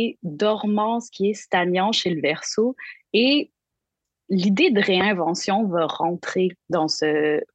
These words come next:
par cette porte-là, si on veut. Euh, on parle du Verseau qui, qui va souvent regarder les choses avec, tu sais, une perspective, euh, de tête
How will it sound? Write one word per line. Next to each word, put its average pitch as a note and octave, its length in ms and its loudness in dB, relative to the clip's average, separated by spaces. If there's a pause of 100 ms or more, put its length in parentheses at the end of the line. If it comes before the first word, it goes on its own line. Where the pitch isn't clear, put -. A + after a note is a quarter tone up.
par F#3 200 -2
cette D#3+ 280 -4
porte-là, F#3 520 0
si - 220 -8
on D3+ 160 -4
veut. D3+ 220 -4 (440)
Euh, D3 640 2 (300)
on E3+ 120 -2
parle F#3+ 200 4
du G3 120 2
Verseau E3+ 400 0
qui, D#3+ 440 0
qui - 200 -14
va E3 100 0
souvent F#3+ 240 0
regarder F3 380 2
les E3+ 140 0
choses F#3+ 420 2
avec, D#3+ 240 0
tu - 140 -20
sais, G3+ 80 0
une D#3+ 440 -2
perspective, F3+ 720 0
euh, D#3+ 240 4
de D#3+ 120 2
tête - 280 0